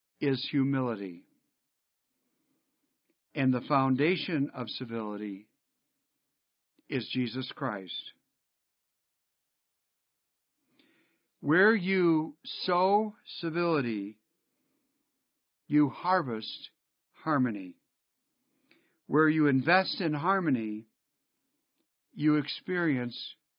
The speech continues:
community. Where you build community,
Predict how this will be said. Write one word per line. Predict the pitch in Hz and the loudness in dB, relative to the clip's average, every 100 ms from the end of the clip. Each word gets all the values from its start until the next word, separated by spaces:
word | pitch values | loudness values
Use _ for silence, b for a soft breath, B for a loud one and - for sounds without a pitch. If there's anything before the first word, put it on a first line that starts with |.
| _ - | _ -8
community. | 151 147 151 120 98 92 101 _ _ _ _ _ _ _ _ _ _ _ _ _ _ | -2 2 2 2 -4 -12 -16 _ _ _ _ _ _ _ _ _ _ _ _ _ _
Where | 151 151 | 2 4
you | 151 147 | 4 2
build | 120 147 180 196 185 | 2 4 4 4 0
community, | - 165 147 175 208 113 107 104 | -6 -2 2 2 2 -2 -4 -6